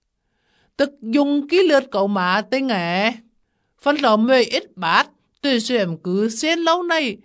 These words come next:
xung ý dương này cua, kỷ niệm cậu. Lý cậu nấu phân sầu, phân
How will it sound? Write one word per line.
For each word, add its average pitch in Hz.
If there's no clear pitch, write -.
xung 330
ý 359
dương 254
này 233
cua, 302
kỷ 208
niệm 254
cậu. 185
Lý 381
cậu 247
nấu 262
phân 254
sầu, 220
phân 294